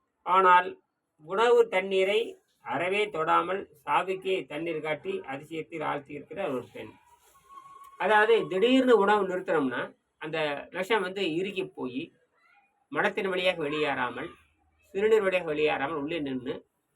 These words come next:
அந்த விஷம் வந்து மனதனை கொண்டு போடும். அந்த விஷம் வளர ஆரம்பிக்கும். எங்க? நாக்குல வந்து படிச்சுக்கிட்டே இருக்கும். அந்த விஷம் பாருங்க, நாக்குல வந்து உணவு பாதையில படியும்.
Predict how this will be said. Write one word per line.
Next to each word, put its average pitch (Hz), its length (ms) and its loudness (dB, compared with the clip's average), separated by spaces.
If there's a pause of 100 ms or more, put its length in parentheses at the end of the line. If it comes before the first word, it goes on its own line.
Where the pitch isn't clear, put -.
(420)
அந்த 156 180 -2
விஷம் 170 280 0
வந்து 190 240 0
மனதனை 156 560 -2
கொண்டு 151 260 -6
போடும். 120 260 -8 (140)
அந்த 147 140 -6
விஷம் 165 240 -4
வளர 156 260 4
ஆரம்பிக்கும். 120 440 -4 (320)
எங்க? 156 500 -6 (340)
நாக்குல 202 300 4
வந்து 185 240 0
படிச்சுக்கிட்டே 151 400 -4
இருக்கும். 143 340 -4
அந்த 143 200 -8
விஷம் 170 280 -6
பாருங்க, 165 320 -2
நாக்குல 175 520 0
வந்து 170 200 -2
உணவு 160 260 0
பாதையில 139 320 -6
படியும். 107 300 -14